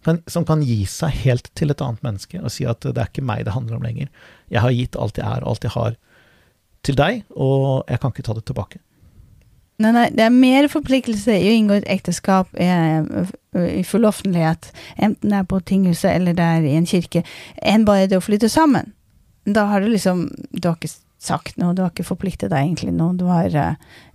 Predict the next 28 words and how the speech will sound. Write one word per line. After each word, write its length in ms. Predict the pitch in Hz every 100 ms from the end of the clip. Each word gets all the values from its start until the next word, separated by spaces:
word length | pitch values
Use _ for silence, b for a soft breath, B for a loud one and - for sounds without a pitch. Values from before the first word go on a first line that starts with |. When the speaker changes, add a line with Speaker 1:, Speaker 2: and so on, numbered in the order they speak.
| -
Speaker 2:
ja, 80 | - 330 - _
mm, 140 | 214 170 -
se 200 | - - 170
om 100 | 180
det 100 | 190
går, 220 | 170 165
og 80 | 185
så 100 | 247
kommer 260 | - 240 262
det 80 | 208
barn, 420 | 208 220 233 226
og 100 | 208
så 140 | 214 214 B B
er 120 | - 247
det 80 |
jo 80 | 269
veldig 220 | 240 220 262
mange 200 | 202 208
av 60 |
disse 220 | 208 202 214 196
samboerskapene 640 | 190 185 175 - - 185
som 120 | 180 180
faktisk 300 | 165 175 185
varer 400 | 202 180 185 240
ganske 280 | 214 190 226
lenge 300 | 233 202 269
da, 100 | 233
men, 200 | 220 202